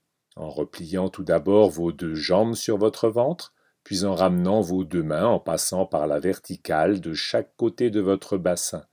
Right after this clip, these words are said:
Paumes à plat sur votre tapis. Avant de déposer votre pied gauche devant votre bassin, suivi de votre pied droit. Inspirez profondément,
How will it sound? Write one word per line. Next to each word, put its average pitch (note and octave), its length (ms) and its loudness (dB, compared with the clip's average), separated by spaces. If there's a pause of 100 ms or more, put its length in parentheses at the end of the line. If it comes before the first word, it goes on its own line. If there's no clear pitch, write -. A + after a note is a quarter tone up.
(720)
Paumes F#2+ 340 -2
à D#2 120 -2
plat E2+ 320 4
sur F2+ 220 -4
votre D#2+ 320 -4
tapis. D#2+ 500 -6 (1040)
Avant D#2+ 300 -6
de D#2+ 100 -6
déposer E2 540 -2
votre D#2 300 -6
pied - 260 -10
gauche G2 520 2
devant D#2+ 260 -4
votre D2 300 -8
bassin, G#2+ 440 -4 (500)
suivi G2 460 0
de F#2 80 4
votre E2 320 2
pied E2 260 -6
droit. C#2 460 -6 (760)
Inspirez D#2 680 -4
profondément, F2 1200 0